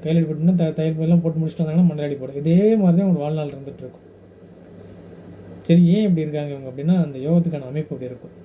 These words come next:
நம்ம எந்த யோகத்தில் பிறந்திருக்கிறோமோ, அதோடைய அமைப்பு தன்மையில தான் இருக்கும். இந்த யோ-, இந்த மாதிரியான யோகங்கள்லாம் பார்த்தீங்கன்னா, லட்சத்துல ஒருத்தர் ரெண்டு பேர் தான் வரும்னு சொல்லுவாங்க இல்ல, அதே மாதிரி தான் வரும். ஏன்னா கடவுள் படைக்கும் போதே நம்ம எல்லோருமே சுபத்தன்மையில தான் படைச்சிருப்பார்.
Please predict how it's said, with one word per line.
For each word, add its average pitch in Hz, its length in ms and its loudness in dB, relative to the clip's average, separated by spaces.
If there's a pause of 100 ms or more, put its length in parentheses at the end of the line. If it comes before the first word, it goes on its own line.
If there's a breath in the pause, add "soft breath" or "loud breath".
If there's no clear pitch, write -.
(100)
நம்ம 143 160 -10
எந்த 170 240 2
யோகத்தில் 165 480 0
பிறந்திருக்கிறோமோ, 135 720 -10 (180)
அதோடைய 127 240 -10
அமைப்பு 147 280 -6
தன்மையில 131 340 -6
தான் 143 120 -6
இருக்கும். 139 280 -10 (920 loud breath)
இந்த 175 200 6
யோ-, 220 120 2
இந்த 214 220 4
மாதிரியான 226 460 4
யோகங்கள்லாம் 175 320 6
பார்த்தீங்கன்னா, 165 360 0
லட்சத்துல 170 320 -2
ஒருத்தர் 147 240 -8
ரெண்டு 147 180 -8
பேர் 143 120 -8
தான் 151 100 -4
வரும்னு 139 160 -8
சொல்லுவாங்க 135 300 -10
இல்ல, 139 140 -6
அதே 131 120 -6
மாதிரி 139 180 -6
தான் 135 140 -4
வரும். - 520 -8 (340 loud breath)
ஏன்னா 170 180 6
கடவுள் 170 260 2
படைக்கும் 156 300 -2
போதே 160 120 0
நம்ம 143 180 -4
எல்லோருமே 147 460 0
சுபத்தன்மையில 143 640 -2
தான் 151 160 -6
படைச்சிருப்பார். 127 480 -10